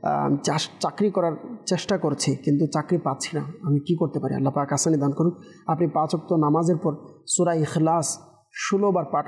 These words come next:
করুন এবং চাকরির জন্য অ্যাপ্লাই করুন। আল্লাহ পাক চাইতে ইনশাআল্লাহ আপনার পেরেশানি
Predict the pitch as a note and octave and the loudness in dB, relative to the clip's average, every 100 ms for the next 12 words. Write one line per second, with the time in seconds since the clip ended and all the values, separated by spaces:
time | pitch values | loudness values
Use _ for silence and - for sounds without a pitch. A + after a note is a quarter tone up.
0 | - D#3 D3 - - _ - C#3 D3 D3 | -2 -2 -4 -8 -20 _ 0 2 2 0
1 | C#3+ D#3+ D3+ D#3 D3 E3 E3 F3 F#3+ - | 0 2 4 4 2 2 2 2 0 -6
2 | - - D#3 D3+ D3 D3+ D3 C#3 C#3+ D3 | -8 0 2 2 0 0 2 2 2 2
3 | D3 C#3+ C#3+ D3 F3 | 0 2 0 2 2